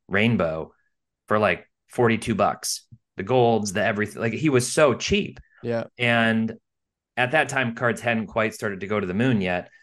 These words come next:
Speaker 1: but he was really cheap.
Speaker 2: Yeah.
Speaker 1: So I started scooping those. Then I found the one of ones on Facebook, um, bought those, and then I just kinda got the bug.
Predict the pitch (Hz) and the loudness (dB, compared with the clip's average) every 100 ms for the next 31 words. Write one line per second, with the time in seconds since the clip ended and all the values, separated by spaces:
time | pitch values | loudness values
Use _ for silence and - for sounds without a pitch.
0 | _ - 131 123 101 113 101 90 92 78 | _ -4 0 2 2 2 2 0 -4 -6
1 | _ _ _ - 117 117 120 117 120 104 | _ _ _ -8 -4 0 2 2 0 0
2 | 120 110 104 104 101 98 - _ 110 113 | -2 0 2 2 0 -4 -14 _ -2 0
3 | 113 107 107 110 110 _ 101 101 107 98 | 0 0 0 -4 -8 _ -6 -2 -2 0
4 | 104 101 98 - 92 92 92 92 90 120 | -2 -2 -6 -8 -4 -2 0 -2 -4 -2
5 | 113 - 104 101 - - _ _ 98 95 | -2 0 -2 -2 -4 -20 _ _ -4 -2
6 | 92 90 110 107 110 107 101 87 101 98 | -2 0 2 2 2 2 0 -2 -4 -4
7 | 92 - 95 90 87 78 - - | -6 -6 -4 -2 -4 -6 -10 -14